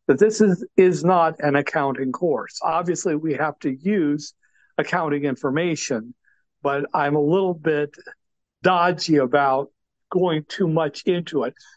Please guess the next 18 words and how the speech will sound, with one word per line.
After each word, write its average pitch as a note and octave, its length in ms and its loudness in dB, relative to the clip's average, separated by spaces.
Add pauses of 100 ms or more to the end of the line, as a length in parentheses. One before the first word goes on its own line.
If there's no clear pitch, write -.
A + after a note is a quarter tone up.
Now, G#3 140 4
I A#3 200 4
might G#3+ 260 4
very F3+ 240 4
well D#3 360 2
ask D#3 400 -2
you C#3 60 -4
something C3+ 320 -2
like, C3 220 -2
"What's G3 180 -2
the F#3 80 -2
difference D#3 340 -4
between C#3+ 420 -2 (280)
accounting E3+ 600 -2
profit C#3 500 -2 (100)
and D3+ 140 -2
economic C#3 600 -2
profit?" B2+ 300 -4